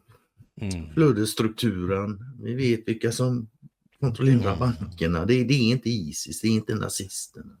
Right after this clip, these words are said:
Speaker 1: Ja.
Speaker 2: Hitler kontrollerar aldrig bankerna.
Speaker 1: Nej.
Speaker 2: Mm.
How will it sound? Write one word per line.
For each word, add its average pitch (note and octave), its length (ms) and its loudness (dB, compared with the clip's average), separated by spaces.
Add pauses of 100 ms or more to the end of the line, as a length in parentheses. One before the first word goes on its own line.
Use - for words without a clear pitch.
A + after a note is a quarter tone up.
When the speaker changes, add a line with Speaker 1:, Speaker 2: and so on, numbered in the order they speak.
(720)
Speaker 1:
Ja. E2 520 -6 (120)
Speaker 2:
Hitler G#2 300 0
kontrollerar F2 680 -4
aldrig F#2 180 -2
bankerna. - 480 -10 (540)
Speaker 1:
Nej. G2 440 -2 (840)
Speaker 2:
Mm. F2+ 220 -16